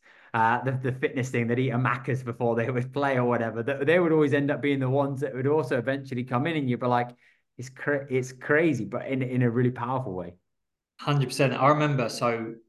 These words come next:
Speaker 2: I won't say the name of, of the person, but I remember this one person peppered me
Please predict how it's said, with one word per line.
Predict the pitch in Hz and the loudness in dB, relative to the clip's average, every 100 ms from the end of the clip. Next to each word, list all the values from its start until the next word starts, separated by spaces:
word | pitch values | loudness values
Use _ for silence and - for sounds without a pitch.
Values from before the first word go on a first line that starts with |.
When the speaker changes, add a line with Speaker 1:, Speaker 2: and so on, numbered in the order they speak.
| _ | _
Speaker 2:
I | 120 | 0
won't | 123 127 | 2 2
say | 123 120 | 2 0
the | 117 | 0
name | 120 127 120 | 0 0 -2
of, | 110 | -4
of | 123 120 | -6 -6
the | 139 | -6
person, | - 135 131 120 110 | 0 2 2 -4 -4
but | 113 - - - _ - | -2 -2 -6 -18 _ -2
I | |
remember | 131 139 127 | 2 4 4
this | 117 | 2
one | 147 131 | 2 2
person | 127 127 113 - 110 110 - _ | 2 0 0 -6 -8 -10 -16 _
peppered | - 147 - 117 - | 0 0 2 -6 -6
me | 110 98 - | -8 -8 -14